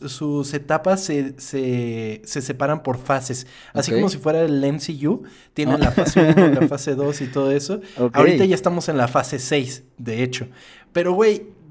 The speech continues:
Speaker 1: tienen todo un pedo y cuando empiezas a ver los discos dices, "Ah, claro".
Speaker 2: O sea, sí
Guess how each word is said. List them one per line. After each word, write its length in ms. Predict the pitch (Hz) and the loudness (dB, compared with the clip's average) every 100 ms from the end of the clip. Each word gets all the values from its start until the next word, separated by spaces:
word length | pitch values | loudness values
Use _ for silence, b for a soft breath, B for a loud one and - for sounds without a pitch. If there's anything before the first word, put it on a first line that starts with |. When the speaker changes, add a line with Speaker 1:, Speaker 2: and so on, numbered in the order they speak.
| - | -12
Speaker 1:
tienen 380 | 196 208 220 | -6 -4 -4
todo 240 | 214 208 214 | -2 0 2
un 180 | 208 214 | 2 0
pedo 300 | 185 180 190 | 0 4 2
y 160 | 185 | 2
cuando 280 | 180 175 165 | 0 0 0
empiezas 400 | 165 190 185 - | -2 -2 -2 2
a 60 | 190 | 2
ver 140 | 180 | 4
los 240 | 190 185 185 | 2 2 2
discos 380 | 190 - 180 | -2 0 -4
dices, 320 | 165 156 160 - | -4 -6 -10 -14
"Ah, 520 | - 196 196 196 196 190 | -14 -10 -8 -6 -6 -6
claro". 340 | 196 180 180 151 | -4 -2 -2 -2
Speaker 2:
O 80 | 143 | -4
sea, 160 | 147 151 | -2 -4
sí 340 | - 175 185 | -4 -6 -8